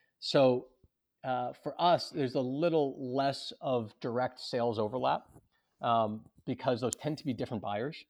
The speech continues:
right? You tend to have different guys who are looking for content activation than they are looking for pure media flighting. Um,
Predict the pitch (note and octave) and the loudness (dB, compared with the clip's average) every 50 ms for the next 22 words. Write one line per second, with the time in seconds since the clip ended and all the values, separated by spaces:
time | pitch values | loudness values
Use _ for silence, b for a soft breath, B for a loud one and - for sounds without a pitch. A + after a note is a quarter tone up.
0 | _ _ _ _ _ _ _ _ _ _ _ - B2+ B2+ C3 - D3 C3 B2 - | _ _ _ _ _ _ _ _ _ _ _ -2 0 0 0 -2 -4 -8 -4 -2
1 | C#3 C3+ C3 B2+ B2 G#2 G#2+ - - B2+ - C3+ A#2+ G#2+ - A#2 A#2 A#2 A2+ A2+ | -2 -2 2 0 0 0 -2 -8 -8 -6 -6 -6 -6 -4 -4 -4 -4 -2 -4 -6
2 | - - - A#2+ A2+ A2+ A2 G2+ A2+ A#2 - - A#2 A2+ - - A2+ A2 - - | -6 -6 -6 -4 -4 -4 -4 -4 -6 -6 -6 -6 -8 -8 -6 -8 -8 -8 -8 -6
3 | - A#2 A2+ - A#2+ A2+ A2 A#2 G2 - - G#2 A2+ A2 - - B2+ A2+ A2+ A2 | -4 -4 -4 -2 -4 -4 -2 -4 -4 -4 -6 -8 -8 -6 -6 -6 -8 -8 -8 -8
4 | A#2 A2+ A2 A2+ A2 G#2+ A2+ A2 G2+ G#2+ G#2+ - B2+ A2+ - - - A2+ G2+ - | -8 -8 -6 -6 -6 -6 -6 -6 -8 -10 -10 -8 -10 -10 -10 -8 -10 -10 -10 -10
5 | - - B2 G#2+ G2 A2 A2 A#2+ B2+ A#2 - - B2 A#2+ C3 D3 E3+ - _ _ | -10 -8 -6 -4 -4 -4 -4 -4 -4 -4 0 0 0 0 0 -4 -8 -10 _ _
6 | _ _ _ _ _ _ _ _ _ _ - - B2+ A#2+ A#2+ A#2 | _ _ _ _ _ _ _ _ _ _ -2 2 4 4 6 4